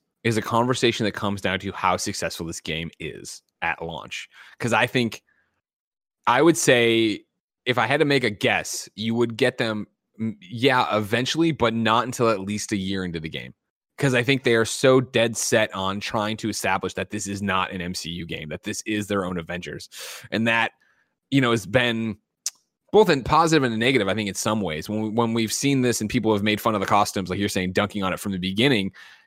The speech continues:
and when even us playing or watching the War Table stuff, there's been these conversations that I keep going back to. I'm like, they're trying to give you, to start, I think, boilerplate Avengers,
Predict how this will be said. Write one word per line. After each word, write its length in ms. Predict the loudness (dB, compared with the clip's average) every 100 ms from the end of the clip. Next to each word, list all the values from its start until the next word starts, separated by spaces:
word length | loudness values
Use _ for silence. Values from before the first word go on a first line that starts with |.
| -4
and 240 | -2 2
when 200 | 2 2
even 220 | 2 2 2
us 100 | 0
playing 300 | 0 0 4
or 100 | 4
watching 360 | 6 4 2 0
the 80 | 2
War 200 | 2 2
Table 260 | 0 -4
stuff, 220 | -2 -4
there's 180 | 0 0
been 120 | 0
these 120 | -2 -2
conversations 640 | -2 -2 0 0 0 -2
that 100 | -2
I 60 |
keep 160 | -2 -2
going 160 | 0 0
back 160 | 0
to. 60 | -2
I'm 80 | -4
like, 160 | -4 -8 _ _ _ _
they're 100 | 0
trying 320 | 4 4 4
to 60 | 4
give 160 | 2
you, 340 | 2 4 2 2 _ _
to 100 | -4
start, 400 | -2 4 6 6
I 60 | 0
think, 260 | -2 -6
boilerplate 760 | -6 -4 2 4 4 0 0 0
Avengers, 520 | -2 -6 -10 -14 -16